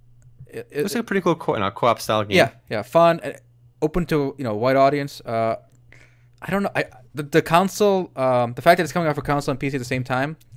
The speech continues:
Speaker 1: means I bet they made concessions for the console version that are gonna infiltrate the P C version. So that kinda makes me worry, but I will give it a shot.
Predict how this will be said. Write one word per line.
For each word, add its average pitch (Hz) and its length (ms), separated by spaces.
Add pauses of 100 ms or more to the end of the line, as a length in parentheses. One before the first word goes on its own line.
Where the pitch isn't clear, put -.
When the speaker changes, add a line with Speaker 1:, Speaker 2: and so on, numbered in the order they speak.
(140)
Speaker 1:
means 131 220 (140)
I 131 60
bet 147 240
they 147 80
made 131 140
concessions 120 540
for 107 140
the 98 80
console 107 480 (300)
version 95 340 (720)
that 127 100
are 123 60
gonna 127 140
infiltrate 120 460
the - 80
P 110 120
C 101 160
version. 92 320
So 113 140
that 117 120
kinda 139 160
makes 131 220
me 143 80
worry, 117 260
but 110 140
I 110 80
will 123 120
give 117 140
it - 40
a 107 40
shot. - 300